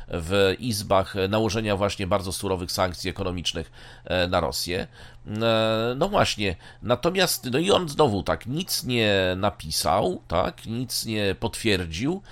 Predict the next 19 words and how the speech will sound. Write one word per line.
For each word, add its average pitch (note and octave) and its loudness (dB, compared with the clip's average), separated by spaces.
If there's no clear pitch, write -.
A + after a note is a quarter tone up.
natomiast D3 0
tym D3+ 0
razem, C3 4
e, A2 2
mm, G#2 0
tym, C#3+ 0
tym C#3+ 2
razem, B2 6
e, G#2 4
jakby G#2+ 2
podał B2 6
dalej A#2 4
na G2+ -2
swoich G#2+ -2
mediach G#2+ 2
społecznościowych G2+ 0
taki A2+ -2
post, - 0
e, G2 2